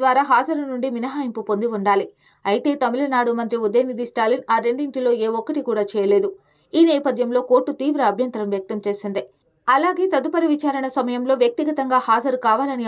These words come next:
ఆదేశిస్తూ తమిళనాడు మంత్రి ఉదయనిధి స్టాలిన్కు సమన్లు జారీ చేసి విచారణను వాయిదా వేసింది. కాగా ఈ కేసులో మిగిలిన ముగ్గురు నిందితులు వెంకటేష్, మధుకర్, రామలింగం, అద్వాన్ వారి న్యాయవాదుల ద్వారా కోర్టుకు హాజరయ్యారు. సనాతన ధర్మాన్ని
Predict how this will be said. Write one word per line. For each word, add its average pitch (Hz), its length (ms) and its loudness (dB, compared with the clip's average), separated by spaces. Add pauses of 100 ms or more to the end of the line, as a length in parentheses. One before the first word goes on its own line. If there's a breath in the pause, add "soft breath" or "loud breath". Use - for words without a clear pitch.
ఆదేశిస్తూ 240 500 -2 (380 loud breath)
తమిళనాడు 349 540 0
మంత్రి 269 300 -2
ఉదయనిధి 269 420 -2
స్టాలిన్కు 233 500 -2
సమన్లు 269 400 -4
జారీ 226 220 2 (100)
చేసి 233 240 -2 (360 loud breath)
విచారణను 294 640 2
వాయిదా 233 340 0
వేసింది. 196 400 -4 (480)
కాగా 220 280 4 (160)
ఈ 233 40 -6 (100)
కేసులో 240 400 0
మిగిలిన 254 260 -2 (100)
ముగ్గురు 247 280 -2
నిందితులు 220 440 -2 (100)
వెంకటేష్, 240 440 0 (120)
మధుకర్, 240 440 0
రామలింగం, 233 540 2 (340 loud breath)
అద్వాన్ 311 360 0
వారి 247 260 0
న్యాయవాదుల 240 560 0 (100)
ద్వారా 220 300 0
కోర్టుకు 294 380 0
హాజరయ్యారు. 196 600 2 (520)
సనాతన 233 400 0 (100)
ధర్మాన్ని 214 340 2